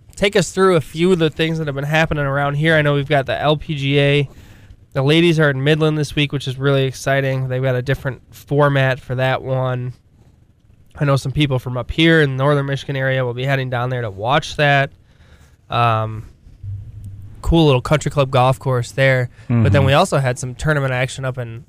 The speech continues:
Speaker 1: our neck of the woods at the Highlands at the Moore, where I saw some juniors shooting some really low scores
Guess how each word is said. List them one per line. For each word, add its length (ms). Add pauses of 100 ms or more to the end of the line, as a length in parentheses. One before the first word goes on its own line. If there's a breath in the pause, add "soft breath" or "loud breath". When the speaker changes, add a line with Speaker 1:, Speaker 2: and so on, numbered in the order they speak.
(280)
Speaker 1:
our 200
neck 200
of 80
the 80
woods 240
at 60
the 80
Highlands 800 (1040 soft breath)
at 160
the 60
Moore, 680 (500 soft breath)
where 180
I 160
saw 260
some 220
juniors 920
shooting 460
some 320
really 440
low 680 (100)
scores 880